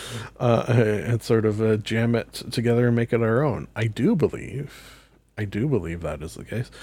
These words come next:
So, uh, the, the, the fact that he was a guest on this, uh, incredibly long running a podcast was just a delight. And I mention it here because that's what I do on this thing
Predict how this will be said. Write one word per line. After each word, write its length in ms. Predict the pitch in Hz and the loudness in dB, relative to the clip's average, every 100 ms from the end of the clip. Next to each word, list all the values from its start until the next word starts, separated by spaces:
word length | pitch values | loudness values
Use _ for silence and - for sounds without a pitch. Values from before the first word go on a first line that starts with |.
| - - | -16 -12
So, 320 | - - 135 | -2 8 12
uh, 160 | 131 127 | 12 10
the, 160 | 120 131 | 8 -4
the, 300 | 139 127 127 | -2 -4 -2
the 180 | 127 | 2
fact 280 | 127 135 - | 6 6 6
that 160 | 123 - | 2 4
he 100 | 131 | 2
was 120 | 123 | 4
a 60 | 117 | 6
guest 300 | 139 139 - | 4 4 2
on 280 | 123 123 | 2 4
this, 460 | 120 123 - - - | 4 2 0 -8 -4
uh, 260 | 123 110 110 | 2 4 4
incredibly 580 | 110 - 214 165 156 147 | 0 2 2 4 2 4
long 580 | 151 147 135 - 64 - _ _ _ - | 4 4 0 -10 -18 -20 _ _ _ -18
running 480 | 101 123 135 139 143 | -4 2 4 4 2
a 80 | 135 | 2
podcast 640 | 139 143 - 175 170 - | 2 2 2 0 0 -4
was 100 | 185 | -6
just 260 | - - | -6 -2
a 60 | 208 | 2
delight. 420 | 233 247 170 - - | 4 4 4 -2 -4
And 120 | 165 | -2
I 100 | 208 | 0
mention 420 | 185 202 196 202 | 0 -2 -2 -2
it 140 | 196 - | -4 -4
here 260 | 220 196 | -2 0
because 300 | 151 151 160 | 0 -4 -4
that's 300 | 151 147 - | 0 -2 -2
what 140 | 151 160 | -8 -4
I 40 | |
do 400 | 143 101 107 120 | -6 -4 -2 -2
on 260 | 107 110 107 | -2 -2 0
this 260 | 107 - - | -2 -6 -8
thing 400 | 87 - - | -8 -8 -12